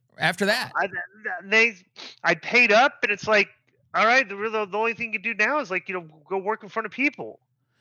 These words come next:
Speaker 1: So how much
Speaker 2: You
Speaker 1: do
Speaker 2: know,
Speaker 1: you
Speaker 2: I was, I
Speaker 1: pay?
Speaker 2: was green, but it's like, I picked up, but I could hit, <sighs> I, I picked up, and then this is the one, the one thing that you can tell how quickly wrestlers are gonna get it.
Speaker 1: Okay.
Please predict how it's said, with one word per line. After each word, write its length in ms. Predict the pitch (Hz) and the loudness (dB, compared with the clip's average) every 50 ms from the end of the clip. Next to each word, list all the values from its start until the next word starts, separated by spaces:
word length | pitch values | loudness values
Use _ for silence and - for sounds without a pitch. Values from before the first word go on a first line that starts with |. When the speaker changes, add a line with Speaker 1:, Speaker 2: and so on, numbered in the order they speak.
| _ _ _ _ _ _ _ | _ _ _ _ _ _ _
Speaker 1:
So 260 | - - 285 277 262 | -4 -2 -2 -2 -2
how 160 | - - 285 302 | 0 0 0 2
much 220 | 311 311 226 269 | 2 2 2 2
Speaker 2:
You 60 | 269 | 4
Speaker 1:
do 40 | 247 | 4
Speaker 2:
know, 40 | 240 | 6
Speaker 1:
you 40 | 269 | 6
Speaker 2:
I 40 | |
was, 80 | 302 269 | 6 6
I 40 | 285 285 | 6 6
Speaker 1:
pay? 40 | 330 320 | 4 4
Speaker 2:
was 80 | 214 | 0
green, 500 | 165 180 190 240 302 330 311 262 220 196 | -4 -2 0 2 4 4 2 2 -2 -2
but 140 | 175 214 196 | 0 0 0
it's 100 | 185 - | 0 0
like, 140 | 220 196 214 | 0 2 4
I 80 | 240 | 2
picked 260 | 254 - 285 285 - - | 2 2 -2 -4 -4 -4
up, 120 | 240 - - 202 170 - | -4 -6 -8 -12 -8 -8
but 100 | 214 185 | -6 -2
I 180 | 175 208 269 277 | 2 2 2 2
could 180 | - - 254 | 0 -2 -4
hit, 160 | 202 269 269 - _ _ _ _ _ _ _ _ _ _ _ _ _ _ _ _ _ | -4 -6 -8 -8 _ _ _ _ _ _ _ _ _ _ _ _ _ _ _ _ _
<sighs> 20 | - - - - - - _ - | -10 -10 -8 -10 -14 -12 _ 0
I, 120 | 190 262 - - - - - | 2 2 2 -2 -8 -4 0
I 140 | 175 233 285 | 2 2 2
picked 320 | - - 320 - - - | 2 0 -2 -2 -2 0
up, 220 | 254 240 220 208 - _ _ _ _ _ - 165 | 2 2 2 2 0 _ _ _ _ _ -12 -10
and 120 | 202 190 | -6 -4
then 140 | 220 208 202 | -4 -4 -4
this 140 | 254 294 262 | -6 -6 -6
is 140 | 330 311 240 | -8 -8 -6
the 80 | 277 | -8
one, 180 | 226 226 226 214 | -6 -6 -6 -6
the 60 | 196 196 | -6 -8
one 140 | 202 202 175 | -8 -8 -8
thing 180 | 196 190 175 | -10 -12 -10
that 100 | 170 170 175 | -12 -12 -14
you 100 | 175 160 | -12 -10
can 180 | - 165 156 | -8 -8 -8
tell 560 | - - - - 226 214 185 165 147 135 - - _ _ _ _ _ - - - _ - - - _ _ _ _ _ _ _ _ _ _ _ _ | -8 -8 0 2 4 4 4 2 0 -4 -8 -14 _ _ _ _ _ -20 -20 -20 _ -20 -20 -20 _ _ _ _ _ _ _ _ _ _ _ _
how 160 | - 185 196 | -2 -2 -2
quickly 540 | - - - - - 269 - - 247 208 165 - _ _ _ _ _ _ _ | -2 -2 -6 -8 -6 -6 -6 -6 -10 -10 -10 -14 _ _ _ _ _ _ _
wrestlers 400 | 151 185 202 190 - - 180 147 | -2 0 0 0 -2 -6 -12 -12
are 60 | 156 147 | -10 -8
gonna 220 | - 175 156 139 135 - - _ | -6 -6 -6 -6 -8 -12 -18 _
get 200 | - 156 143 120 | -2 0 0 0
it. 220 | 110 - - - - | -2 -8 -14 -8 -6
Speaker 1:
Okay. 220 | 143 131 131 117 | -2 0 0 -2